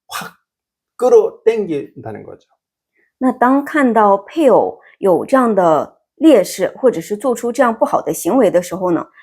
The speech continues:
Speaker 2: 我们的内心会无意识之间回到过去曾经我们的父母对我们做的这样的不好的这样的行为，或发生的这样的事件。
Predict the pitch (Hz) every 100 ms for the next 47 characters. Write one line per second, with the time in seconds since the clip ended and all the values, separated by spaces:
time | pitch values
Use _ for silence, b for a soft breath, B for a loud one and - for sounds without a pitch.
0 | b - 165 170 220 277 - 247 254 247
1 | 156 185 269 269 - 156 190 190 220 226
2 | 151 202 208 208 285 214 - 233 - -
3 | 170 208 254 262 160 147 185 - 320 226
4 | - b b - 247 131 - - 240 180
5 | 156 240 202 170 - 269 - - 196 226
6 | 208 151 - 139 190 127 - b b b
7 | - 214 202 233 240 247 254 202 131 233
8 | 208 160 170 - 277 180 160 135 -